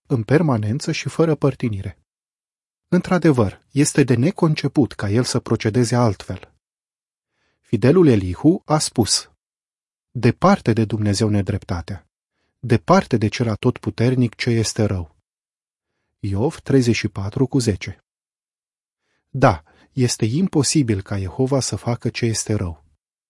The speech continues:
Dar de ce? Din două motive importante. Paragrafele șapte și opt.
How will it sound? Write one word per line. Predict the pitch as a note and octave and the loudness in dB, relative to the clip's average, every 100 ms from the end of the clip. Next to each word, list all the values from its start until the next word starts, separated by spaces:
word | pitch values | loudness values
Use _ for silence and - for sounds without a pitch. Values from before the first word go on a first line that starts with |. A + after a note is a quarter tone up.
| _ _ _ _ _ | _ _ _ _ _
Dar | D3+ F3+ | -2 0
de | E3+ | 0
ce? | E3 A2 E2+ _ _ _ _ _ _ _ _ | 0 -2 -4 _ _ _ _ _ _ _ _
Din | - A#2 G#2 | -4 0 2
două | C3+ F3 C#3+ | 2 4 2
motive | G#2+ - C#3 | 0 -2 -2
importante. | A#2+ A2+ - G2+ - F#2 E2+ - _ _ _ _ _ _ _ _ _ _ _ _ _ _ _ _ _ | 0 -2 -4 -8 -8 -14 -14 -20 _ _ _ _ _ _ _ _ _ _ _ _ _ _ _ _ _
Paragrafele | C#3+ C3 F3+ F#3+ D3+ C3 | 2 2 2 0 0 0
șapte | - D#3+ - C#3+ | 0 -2 -2 -2
și | B2+ - | -2 0
opt. | A2 F#2+ - - - | 0 -2 -12 -20 -20